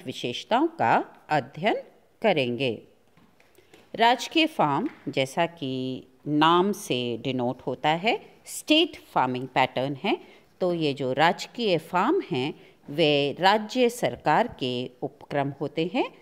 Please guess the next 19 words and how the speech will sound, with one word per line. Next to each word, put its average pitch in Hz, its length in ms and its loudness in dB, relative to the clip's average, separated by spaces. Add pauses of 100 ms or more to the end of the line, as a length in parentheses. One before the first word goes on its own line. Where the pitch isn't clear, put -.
(320)
और 156 240 6
राज्य 196 360 2
सरकार 214 600 0
की 156 440 -8 (180)
नीतियों 175 540 0
के 123 340 -6
द्वारा 180 720 2 (200)
नियंत्रित 165 840 -2 (200)
होते 156 300 0
हैं। 143 420 -4 (460)
इनमें 160 920 -2 (280)
सभी 277 540 0
प्रकार 185 540 -2
के 127 260 -6
जो 120 300 -6
डिसीजंस 135 680 -4
लिए 131 300 -6
जाते 135 340 -2
हैं, 285 240 0